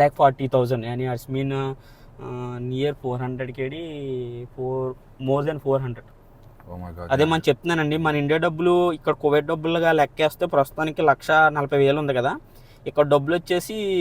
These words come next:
Speaker 1: మనకి నాలుగు వందల కేడీల పైనే అవుతుంది. ఇండియా మీద ఇక్కడికి మనకు ఒక, ఇప్పుడు మేము కొన్న రోజు, ఇప్పుడు కొన్నాం కాబట్టి ఇండియాకి ఇక్కడికి మనకి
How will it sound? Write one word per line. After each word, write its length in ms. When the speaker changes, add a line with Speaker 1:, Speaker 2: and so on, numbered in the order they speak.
Speaker 1:
మనకి 320
నాలుగు 200
వందల 240
కేడీల 300
పైనే 240
అవుతుంది. 320
ఇండియా 360
మీద 140
ఇక్కడికి 400
మనకు 220
ఒక, 60
ఇప్పుడు 220
మేము 220
కొన్న 280
రోజు, 160
ఇప్పుడు 240
కొన్నాం 260
కాబట్టి 380
ఇండియాకి 340
ఇక్కడికి 340
మనకి 400